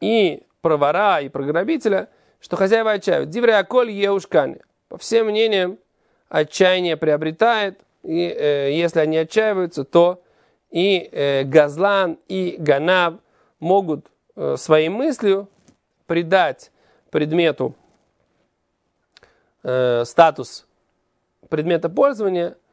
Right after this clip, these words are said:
и тогда, соответственно, предмет будет принимать духовную нечистоту. Почему? Потому что, э, раз хозяева отчаялись, то предмет стал собственностью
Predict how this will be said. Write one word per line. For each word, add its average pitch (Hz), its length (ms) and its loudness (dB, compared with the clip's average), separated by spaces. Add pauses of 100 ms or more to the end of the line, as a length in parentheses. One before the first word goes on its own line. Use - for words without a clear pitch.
(300)
и 175 360 -4
тогда, 151 320 2
соответственно, 151 320 -6
предмет 156 260 0
будет 147 140 -2
принимать 151 280 0
духовную 185 280 -2
нечистоту. 220 320 -2
Почему? 170 680 -2
Потому 185 480 -2
что, 240 340 2 (580)
э, 143 280 0
раз 196 260 2
хозяева 190 420 0
отчаялись, 240 500 0
то 220 360 0 (560)
предмет 180 640 -4 (720)
стал 160 300 2
собственностью 143 760 -2